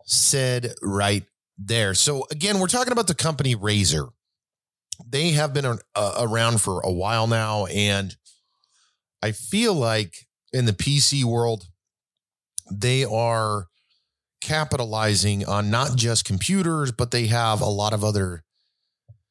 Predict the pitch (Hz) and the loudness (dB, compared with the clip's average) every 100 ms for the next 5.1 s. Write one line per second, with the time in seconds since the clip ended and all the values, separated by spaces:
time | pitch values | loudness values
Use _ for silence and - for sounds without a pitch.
0 | _ _ _ _ _ _ _ 165 175 - | _ _ _ _ _ _ _ 0 2 2
1 | 139 117 - 135 127 - 127 117 117 107 | 0 -2 -2 2 2 2 2 2 4 2
2 | - - 113 113 107 104 - _ _ _ | 0 -2 -2 0 2 0 -4 _ _ _
3 | _ _ - 135 127 117 113 95 104 110 | _ _ -2 0 2 2 0 0 0 2
4 | 107 104 104 104 110 110 104 101 98 - | 2 0 -2 -4 -2 2 2 2 0 -4
5 | - | -12